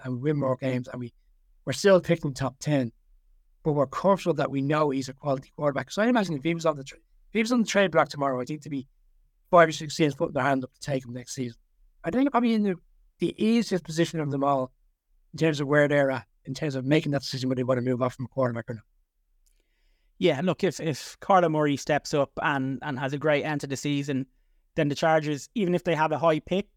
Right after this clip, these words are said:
Speaker 2: are in a position where they could trade that pick down, even if they only move a few spots, because we know this is a, a good quarterback class. And if they are in, say, two or three, you know, they might be able to get something.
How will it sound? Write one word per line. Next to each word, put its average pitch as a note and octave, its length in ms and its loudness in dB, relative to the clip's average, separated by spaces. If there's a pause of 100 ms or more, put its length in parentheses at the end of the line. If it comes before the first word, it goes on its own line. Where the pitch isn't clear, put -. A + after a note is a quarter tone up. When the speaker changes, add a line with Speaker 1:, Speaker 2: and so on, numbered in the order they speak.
(640)
Speaker 2:
are E3+ 80 2
in D#3+ 100 2
a D#3+ 40 0
position D#3 400 -2
where C#3+ 120 2
they - 120 0
could - 140 -8
trade D#3 240 0
that C#3+ 160 0
pick D3 280 -6
down, D3 340 0
even F3 200 -4
if D#3 80 -4
they E3+ 80 0
only D#3 140 4
move D3+ 240 -2
a C#3+ 40 -8
few D#3+ 180 -2
spots, - 440 0
because F3 380 -2 (280)
we F3 120 4
know D#3+ 200 6
this D#3+ 180 0
is D#3 60 -2
a, D3 60 -2 (180)
a E3 80 0
good D3+ 360 0
quarterback E3+ 440 2
class. F3 480 -2
And E3 100 -2
if D#3+ 140 -6
they E3+ 200 2
are E3 240 0
in, D3+ 420 -2
say, C#3 200 -6
two D3+ 300 -2
or C#3 100 0
three, D3+ 520 -2 (500)
you F#3 80 -2
know, D#3+ 120 4
they E3 100 4
might E3 220 2
be F3+ 80 2
able D#3+ 120 2
to E3+ 80 -4
get E3+ 200 4
something. F3+ 240 -4